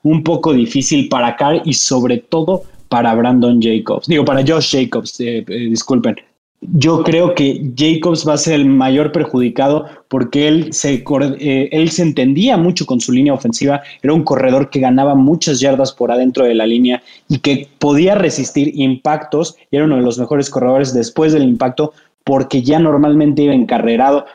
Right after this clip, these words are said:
porque ya normalmente había pasado la línea defensiva, y eso era lo que le daba tanto a, a Josh Jacobs.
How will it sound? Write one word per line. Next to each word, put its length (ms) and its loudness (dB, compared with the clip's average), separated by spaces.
porque 220 -2
ya 120 2
normalmente 580 2
había 260 2
pasado 320 -2
la 120 0
línea 300 2
defensiva, 540 -2
y 160 2
eso 280 0
era 120 2
lo 180 0
que 100 -2
le 120 2
daba 360 0
tanto 500 0
a, 80 -4
a 340 -4
Josh 240 -2
Jacobs. 460 -6